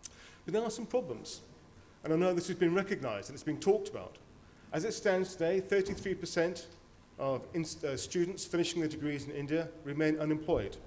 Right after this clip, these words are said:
Well, that's an issue that needs to be tackled.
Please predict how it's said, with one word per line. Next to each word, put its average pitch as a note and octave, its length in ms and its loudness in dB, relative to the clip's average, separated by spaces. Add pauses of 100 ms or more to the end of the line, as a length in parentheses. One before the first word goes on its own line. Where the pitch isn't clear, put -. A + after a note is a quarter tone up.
(400)
Well, E3 100 6
that's F3+ 140 2
an C#3 80 -2
issue C3 260 -6 (1120)
that C#3 100 -4
needs A#2+ 140 -6
to - 80 -10
be C#3 60 -12
tackled. - 420 -8